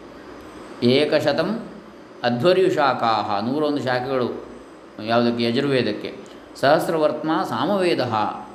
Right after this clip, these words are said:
ಸಾಮವೇದಕ್ಕೆ ಸಾವಿರ ಶಾಖೆಗಳು. ಹೀಗೆ ಇಷ್ಟಿಷ್ಟು ಶಾಖೆಗಳು ಅಂತ ಹೇಳಿದ್ದಾರೆ ಅದರಲ್ಲಿ. ಈಗ ಅಂತಹ ತ-, ಅನೇಕ ಶಾಖ ಉಪಶಾಖೆಗಳನ್ನು ಈಗ ಕಳೆದುಕೊಂಡು ಅಲ್ಪ ಸ್ವಲ್ಪವಾಗಿ ಉಳಿದುಕೊಂಡಿವೆ ವೇದಗಳು.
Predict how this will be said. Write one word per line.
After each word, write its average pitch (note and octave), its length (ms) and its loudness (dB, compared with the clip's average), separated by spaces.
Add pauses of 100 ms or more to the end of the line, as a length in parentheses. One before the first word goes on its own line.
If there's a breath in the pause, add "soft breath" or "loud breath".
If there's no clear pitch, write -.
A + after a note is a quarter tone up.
(160)
ಸಾಮವೇದಕ್ಕೆ C#3 680 0
ಸಾವಿರ C#3 440 2
ಶಾಖೆಗಳು. A#2 460 -2 (880)
ಹೀಗೆ D3+ 520 0 (120)
ಇಷ್ಟಿಷ್ಟು D3 380 -6
ಶಾಖೆಗಳು D3 340 2
ಅಂತ C#3 140 -2
ಹೇಳಿದ್ದಾರೆ A2+ 380 0
ಅದರಲ್ಲಿ. E2+ 280 -8 (600 loud breath)
ಈಗ E3 120 2
ಅಂತಹ D#3 580 2
ತ-, C#3 180 -2
ಅನೇಕ E3+ 320 -2
ಶಾಖ D3+ 300 0
ಉಪಶಾಖೆಗಳನ್ನು D3 1080 -2
ಈಗ D3 200 0
ಕಳೆದುಕೊಂಡು A#2+ 1160 2 (180)
ಅಲ್ಪ C#3+ 220 -2
ಸ್ವಲ್ಪವಾಗಿ C3+ 520 0
ಉಳಿದುಕೊಂಡಿವೆ G2+ 640 0
ವೇದಗಳು. G#2 400 -2